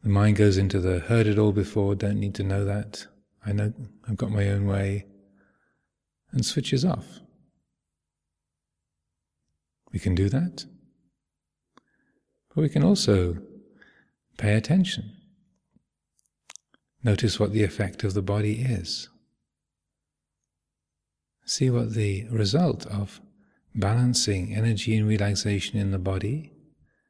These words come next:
working with the posture to establish a skillful foundation, we can see for ourselves what the effect of that is.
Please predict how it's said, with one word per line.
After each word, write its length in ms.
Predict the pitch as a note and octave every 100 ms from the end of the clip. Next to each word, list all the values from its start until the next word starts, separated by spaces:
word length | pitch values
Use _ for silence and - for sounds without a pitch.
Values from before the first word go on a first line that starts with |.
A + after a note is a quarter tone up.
| _ _ _ _ -
working 420 | G2 G#2+ - A2
with 160 | G2
the 80 | G2+
posture 680 | - G#2 F#2 - A#2 A#2 B2 - -
to 100 | -
establish 640 | - - G#2+ G2 G#2 -
a 240 | G2+ F#2 - - _ _ _ _ _ _ _ -
skillful 560 | - - A#2 G2 G#2
foundation, 800 | F#2 G#2+ G2+ G2 G2 - F#2 B2 - _ _ _ _ _ _ _ _
we 80 | -
can 140 | C3 C3
see 240 | - D#3+
for 180 | - C3
ourselves 640 | B2 - G3+ E3 F#2 -
what 160 | G#2 -
the 100 | A2
effect 360 | G#2 G2+ G#2
of 80 | G2+
that 180 | F#2+ G2
is. 460 | A2 G2 F2+ -